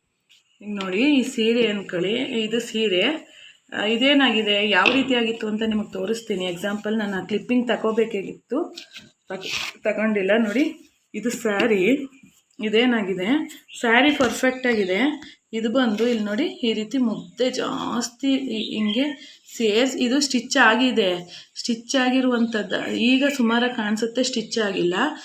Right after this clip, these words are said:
ಸ್ಟಿಚ್ ಆದಾಗ ಏನಾಗುತ್ತೆ, ಇಲ್ಲಿ ನೋಡಿ, ಸೀರೆ,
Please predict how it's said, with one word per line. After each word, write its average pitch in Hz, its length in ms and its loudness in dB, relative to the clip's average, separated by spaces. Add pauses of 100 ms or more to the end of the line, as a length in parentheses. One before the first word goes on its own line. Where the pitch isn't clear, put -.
(280)
ಸ್ಟಿಚ್ - 600 -4
ಆದಾಗ 262 320 2
ಏನಾಗುತ್ತೆ, 202 880 -2
ಇಲ್ಲಿ 202 180 -6
ನೋಡಿ, 185 400 -2
ಸೀರೆ, 233 840 -2